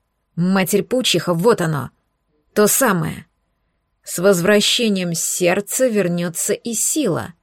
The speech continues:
Но сто полипов мне в глотку, всегда есть какое-то «но».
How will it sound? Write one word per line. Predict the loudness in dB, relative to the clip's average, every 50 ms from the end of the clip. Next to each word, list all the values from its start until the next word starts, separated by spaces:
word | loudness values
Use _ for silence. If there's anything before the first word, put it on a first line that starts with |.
| _ _ _ _ _ _ _ _ _ _ _ _ _ -6
Но | -4 -2 0 0 0 0 0 0 -2 -4 -6 -8 -10 -14 _ _ _ _ _ _
сто | -10 -8 -8 -2 0 2 2
полипов | 4 4 4 4 4 4 2 0 -2 0
мне | 0 2 2 2
в | 0 0
глотку, | 0 0 2 0 0 -2 -6 -10 -10 -10 _ _ _
всегда | -4 0 0 2 4 4
есть | 4 2 0 -2
какое-то | -4 0 2 2 2 4 4 2
«но». | 0 0 -2 -4 -6